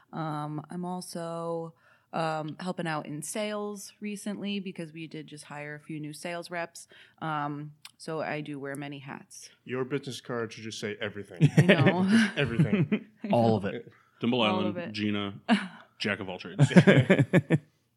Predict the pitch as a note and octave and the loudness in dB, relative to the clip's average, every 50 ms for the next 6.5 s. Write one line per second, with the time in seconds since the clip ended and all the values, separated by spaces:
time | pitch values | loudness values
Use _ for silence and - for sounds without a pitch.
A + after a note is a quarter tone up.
0 | - C#4 D4+ - - - - - - - - A3 G#3+ - - G#3+ G3+ D3+ G#2+ A#2 | -10 -10 -10 -10 -12 -20 -20 -20 -12 -6 -2 -2 2 4 4 4 6 6 2 2
1 | C3+ - A#2+ A#2+ A#2+ A#2 B2+ E3 A3 G#3+ D3 A#2+ A#2 A#2 B2 B2+ B2+ A#2+ D3+ D3+ | 2 2 2 4 8 12 12 12 12 12 10 8 6 6 6 6 6 6 4 4
2 | A2+ G#2+ A#2 - - - - - - - - A2+ G#2+ A2+ A2 G#2+ G#2+ A2+ - F#3 | 4 2 0 0 -4 -8 -10 -12 -14 -8 -4 0 0 2 2 2 0 0 0 -2
3 | - - B2 A#2 A#2+ - A2+ A2 - A#2+ A2+ A#2 A2+ A2+ G#2 A2 A#2 A2+ G#2 - | 0 2 2 2 2 2 0 0 0 0 0 0 0 0 -2 -2 -2 -2 -4 -6
4 | - - - - - _ _ - - C3 E3 E3+ E3+ D3 - - - - - - | -10 -20 -20 -20 -20 _ _ -6 -2 2 2 2 2 0 -2 -6 -10 -12 -8 -6
5 | - - E3 D3+ C#3+ C3 C3 B2+ A#2 A2 A2 A2+ A#2 B2 B2 B2 A2+ A2 G#2 - | -2 0 2 2 4 4 4 4 4 2 2 2 2 2 2 2 0 0 -2 -2
6 | - - B2 A2+ A2 G#2+ G#2+ G#2+ G#2+ | 0 2 4 4 4 4 2 0 -2